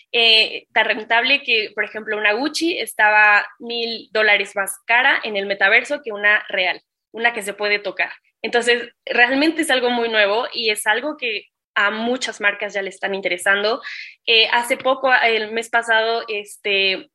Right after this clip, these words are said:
un, un, bueno, no recuerdo, pero, este, tenía un, este, dibujo de Frida Kahlo y, y esta, este artista lo, lo subió al metaverso como,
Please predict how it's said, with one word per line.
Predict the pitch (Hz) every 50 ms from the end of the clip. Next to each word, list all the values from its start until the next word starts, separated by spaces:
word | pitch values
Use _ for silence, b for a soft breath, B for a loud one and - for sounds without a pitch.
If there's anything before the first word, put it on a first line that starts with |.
| _
un, | - 233 233 233 233 233 233 233 220 233 233 220 214 208 202 _ _ - _ _ _ _ - - - - _ _
un, | - - 247 240 240 240 240 247 247 240 240 247 247 240 240 240 240 - _ _ - - -
bueno, | 254 262 262 262
no | 269 285 311 339
recuerdo, | 330 311 269 214 190 180 180 -
pero, | 208 202 202 196 B B B B B B B B B B
este, | - 233 226 226 - - - 226 214 202
tenía | 202 226 226 240 247 247 247 254 254 - -
un, | - 254 247 254 254 247
este, | - - 240 233 233 - - 208 190 185 180 175 -
dibujo | 220 254 220 262 277 269 285 269
de | 240 -
Frida | - 240 240 226 226 220
Kahlo | - 247 247 254 247 233 233 262 - - -
y, | - 247 226 220 220 214 208 208 - -
y | - 226 220
esta, | 220 220 - - 240 233 226 220 220 208 - -
este | 226 226 - 262
artista | 269 277 277 294 285 285 - - 202 202 208 - - -
lo, | 214 214 214 208 208 208 196 -
lo | - 214 202 196
subió | - - 202 202 226 233 233 233 247 247 -
al | 208 208 202 202 196
metaverso | 190 185 - 190 196 208 214 220 - - 208 208 240 B B B B B B B _
como, | - 220 214 208 208 208 208 208 208 196 175 - - -